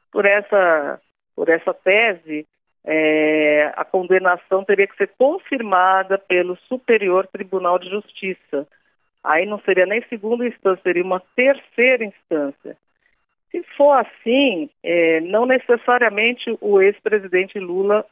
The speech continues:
seria beneficiado agora, até porque ele já foi julgado pelo Superior Tribunal de Justiça. É, então, é, realmente há esse clima tenso, e hoje, é, a, a, o que se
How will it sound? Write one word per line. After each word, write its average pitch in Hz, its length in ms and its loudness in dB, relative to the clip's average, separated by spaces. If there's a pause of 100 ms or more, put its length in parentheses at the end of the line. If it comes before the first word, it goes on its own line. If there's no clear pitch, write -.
(160)
seria 190 260 2
beneficiado 190 800 0
agora, 175 540 2 (380)
até - 120 -4
porque - 280 -10
ele 175 160 -2
já 180 160 0
foi 214 360 0
julgado 160 440 0
pelo 147 340 -4
Superior 143 320 -6
Tribunal 151 480 -4
de 147 120 -10
Justiça. 143 640 -14 (800)
É, 139 580 -2
então, 262 640 0
é, 180 520 0 (320)
realmente 214 600 0
há 185 220 2
esse 175 240 -8
clima 175 380 -4 (100)
tenso, 220 580 -4 (380)
e 180 160 2
hoje, 185 680 4
é, 147 640 0
a, 131 300 -4 (420)
a, - 40 -10
o - 60 -12
que - 140 -20
se 156 140 -10